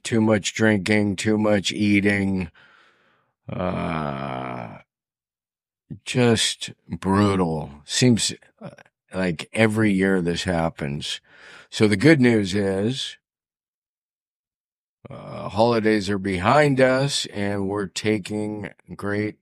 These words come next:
care of ourselves. So that's my G T R. The other semi-related, might as well touch on this. I just took my dose, my first dose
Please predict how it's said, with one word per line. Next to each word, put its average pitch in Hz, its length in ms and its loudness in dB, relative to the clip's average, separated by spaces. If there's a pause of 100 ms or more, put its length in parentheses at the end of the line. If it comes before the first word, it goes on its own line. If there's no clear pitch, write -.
care 110 840 -2 (220)
of 95 280 -6
ourselves. 104 880 -2 (400)
So 107 140 -8
that's 117 240 2
my 120 160 2
G 110 240 -2
T 113 220 -2
R. 104 400 -2 (320)
The 113 200 -2
other 127 640 2 (540)
semi-related, 101 1080 0
might 98 240 -4
as 90 140 -6
well 95 140 -4
touch 101 300 -4
on 98 160 -4
this. 98 320 -6 (480)
I 92 80 -6
just 120 240 0
took 175 280 -2
my 135 160 4
dose, 107 960 0 (260)
my 95 140 -8
first - 520 -6
dose 101 640 0